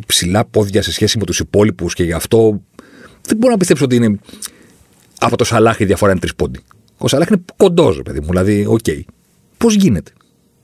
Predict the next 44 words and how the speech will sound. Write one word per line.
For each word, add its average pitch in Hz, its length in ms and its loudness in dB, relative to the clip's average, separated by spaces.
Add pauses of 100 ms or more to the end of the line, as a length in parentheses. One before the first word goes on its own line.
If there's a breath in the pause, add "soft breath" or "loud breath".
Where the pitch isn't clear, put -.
(180)
Ακόμα 151 320 2
και - 60 -4
στο 156 120 0
τρέξιμό 143 540 2
τους, - 320 -6 (360)
την 92 140 -2
ώρα 120 160 2
που 107 200 -4
τρέχουν 113 640 0
σε - 260 -2
full 110 140 2 (140)
speed, 95 180 -2 (440 loud breath)
ο 104 100 0
Σαλάχ, 127 460 2
ας - 140 -6
πούμε, 92 280 0
έχει 147 340 -2
το - 140 0
τρέξιμο 147 400 0
του - 80 -4
κοντού. 131 360 2
Τα... 95 160 -2 (360)
Δεν 135 220 4
έχει 151 100 2
το 139 100 0
διασκελισμό, 104 640 0
έχει 123 100 -4
τα 127 100 0
πάρα 147 320 0
πολύ 147 220 2
γρήγορα 143 380 4
βήματα. 117 400 -2 (340 soft breath)
Που 110 100 -2
τον 101 120 4
βλέπεις 127 260 2
να 127 100 0
φεύγει, 123 320 2
ας 104 100 0
πούμε, 151 180 0
και 139 80 0
λες, 151 100 4
«Δεν 165 80 4
πιάνεται 131 360 0
αυτός». - 300 -16